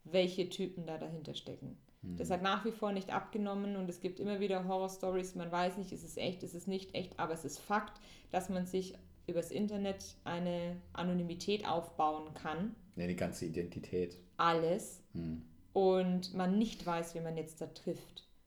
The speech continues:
Speaker 1: Und
Speaker 2: Mhm.
Speaker 1: auch wenn es so spaßig ist, „Das ist eine Sex-App.“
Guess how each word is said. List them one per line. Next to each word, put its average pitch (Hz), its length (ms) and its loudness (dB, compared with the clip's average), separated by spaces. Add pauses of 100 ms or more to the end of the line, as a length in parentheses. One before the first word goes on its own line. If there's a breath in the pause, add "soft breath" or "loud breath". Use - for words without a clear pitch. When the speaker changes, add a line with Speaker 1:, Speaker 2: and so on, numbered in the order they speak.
Speaker 1:
Und 196 120 2
Speaker 2:
Mhm. - 60 0
Speaker 1:
auch 180 200 6
wenn 180 140 4
es 175 80 -4
so 175 80 -2
spaßig 175 460 0
ist, 175 200 -2 (140)
„Das 208 180 -2
ist 220 180 -2
eine 208 100 2
Sex-App.“ 233 600 0